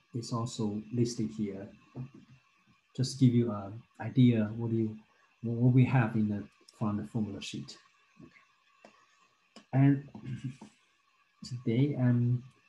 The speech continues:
I'm just gonna show you some, um, basic things in Excel to get you started. Since we already have Excel, um, we're gonna have Excel project along this,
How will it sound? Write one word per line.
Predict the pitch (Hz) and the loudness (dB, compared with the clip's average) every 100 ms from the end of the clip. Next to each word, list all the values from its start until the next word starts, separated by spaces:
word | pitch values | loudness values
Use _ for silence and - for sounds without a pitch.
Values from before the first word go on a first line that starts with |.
| - | -6
I'm | 123 123 | 0 2
just | 123 - - | 2 0 0
gonna | 156 | 0
show | - 175 | 2 4
you | 170 147 | 6 4
some, | - 143 143 135 - - - - _ _ _ _ 117 | 2 2 4 2 0 -8 -20 -20 _ _ _ _ -4
um, | 110 110 107 | 0 0 2
basic | 135 143 135 123 - | 6 6 6 2 4
things | 123 113 107 113 | 4 4 2 2
in | 107 | 2
Excel | 101 - - - 104 131 147 - | 2 -4 -10 -6 -4 -2 -2 -4
to | |
get | 120 123 120 120 | -2 0 0 -4
you | |
started. | - - 110 123 147 - _ _ | -8 -4 -2 0 -2 -6 _ _
Since | - 127 123 | -6 0 2
we | 120 | 0
already | 113 120 139 131 | 2 6 8 8
have | 117 120 113 | 8 2 -2
Excel, | 107 - 117 113 110 107 - _ _ _ _ _ 117 | -4 -4 0 0 0 -4 -14 _ _ _ _ _ -4
um, | 110 110 110 - | 2 4 4 4
we're | |
gonna | 127 131 | 6 8
have | 123 117 | 8 4
Excel | 113 - 127 120 117 117 - - | 2 -2 0 2 0 -4 -12 0
project | 127 117 113 107 - - | 2 4 2 -2 -6 -8
along | 117 110 110 | -2 2 2
this, | 107 | 0